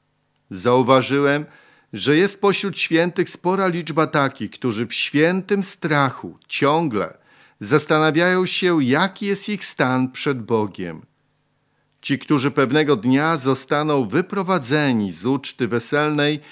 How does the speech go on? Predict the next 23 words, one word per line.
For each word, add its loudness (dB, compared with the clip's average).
najczęściej 0
niczego -2
się -8
nie -4
obawiają, -4
podczas -4
gdy -2
ci, -4
którzy -2
mają 4
największe 2
prawo -2
uczestniczyć -4
w -16
uczcie, -6
są -4
pełni 2
trwogi -2
i -6
świętego -2
strachu. -8
Salomon 0
powiedział: -4